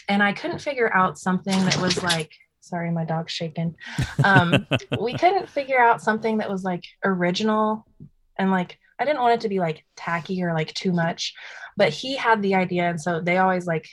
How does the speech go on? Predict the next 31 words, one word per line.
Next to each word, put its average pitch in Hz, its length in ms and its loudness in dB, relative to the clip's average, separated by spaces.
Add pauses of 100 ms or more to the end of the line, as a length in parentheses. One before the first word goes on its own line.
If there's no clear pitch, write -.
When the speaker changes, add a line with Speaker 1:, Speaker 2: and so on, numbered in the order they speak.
Speaker 1:
I 175 60 -4
think 214 160 -2
he 180 160 -2
loved 165 340 0
yellow 156 260 2
roses 170 640 -2
and 165 80 0
he 160 100 -2
would 160 100 -2
always 156 220 -2
give 156 140 -4
them 156 160 -4
to 185 120 -8
her. 185 260 -6 (500)
And 180 140 2
so 180 360 4
it 185 120 0
was 190 160 -2
his 202 200 -4
idea 185 340 0
that 156 100 -4
he 185 160 -2
would 180 120 -2
carry 175 360 2
a 165 100 -2
single 170 760 -2
yellow 165 360 0
rose 165 380 -2
down 165 280 0
the 165 140 -4
aisle. 180 520 -2